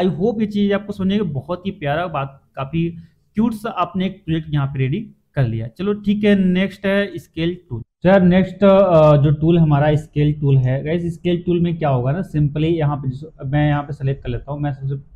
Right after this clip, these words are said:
सॉरी, first of all मैं एक rectangle ले लेता हूँ। अब circle भी ले सकते हो जो आपकी इच्छा हो,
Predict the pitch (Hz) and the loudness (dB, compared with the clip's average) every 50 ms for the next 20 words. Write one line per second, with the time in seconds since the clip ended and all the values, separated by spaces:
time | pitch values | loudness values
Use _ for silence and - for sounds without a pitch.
0 | - - - - _ _ - 135 127 127 123 - _ 139 139 139 - 143 139 139 | -20 -20 -20 -20 _ _ -10 -6 -6 -6 -6 -8 _ -8 -8 -6 -6 -8 -6 -4
1 | 143 139 139 139 139 135 135 127 120 - - - 120 117 120 131 135 127 120 113 | -2 0 0 0 0 0 -2 -6 -8 -8 -10 -12 -10 -8 -6 -4 -4 -4 -4 -6
2 | 110 - - 127 175 - - _ _ _ _ _ _ _ - _ 135 131 160 170 | -8 -10 -14 -16 -18 -18 -20 _ _ _ _ _ _ _ -20 _ -10 -4 -2 -2
3 | 160 175 190 185 185 185 170 160 170 165 - 170 165 160 165 156 151 - - 160 | 0 2 2 4 4 4 2 0 -2 -4 -2 -2 -2 0 0 0 -2 -2 -6 -6
4 | - - - 151 135 127 156 208 - _ | -6 -4 -4 -2 -2 -2 -4 -6 -12 _